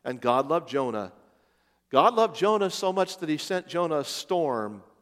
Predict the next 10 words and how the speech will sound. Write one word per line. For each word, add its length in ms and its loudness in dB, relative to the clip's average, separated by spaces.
and 100 -4
he 60 2
allowed 320 4
the 60 -6
ship's 280 -2
captain 540 -2
to 100 -16
wake 240 -4
him 140 -4
up 500 -6